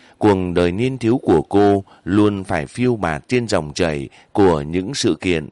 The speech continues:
vào những năm cuối cùng của thập niên năm mươi. Những năm tháng ấy,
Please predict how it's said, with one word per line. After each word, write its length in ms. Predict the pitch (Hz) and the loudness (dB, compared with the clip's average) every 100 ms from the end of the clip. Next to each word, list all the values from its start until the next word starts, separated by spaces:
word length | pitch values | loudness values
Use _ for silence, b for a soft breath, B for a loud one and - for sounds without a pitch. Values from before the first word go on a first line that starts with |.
| b b | b b
vào 360 | 78 90 90 87 | -4 -2 -2 -2
những 240 | 92 139 | -4 -6
năm 160 | 131 131 | -6 -4
cuối 220 | - 131 | 0 0
cùng 320 | 127 85 73 | 2 0 0
của 240 | 78 85 73 | 0 0 0
thập 200 | - 90 | -6 -4
niên 200 | 117 113 | -4 -2
năm 220 | 110 104 | -4 -2
mươi. 320 | 101 98 95 b b b b b b | 0 0 -2 b b b b b b
Những 400 | 104 107 110 120 | -2 0 0 -4
năm 220 | 107 107 101 | -6 -6 -6
tháng 280 | 90 95 | -6 -4
ấy, 360 | 92 87 90 123 | -2 -2 -2 -4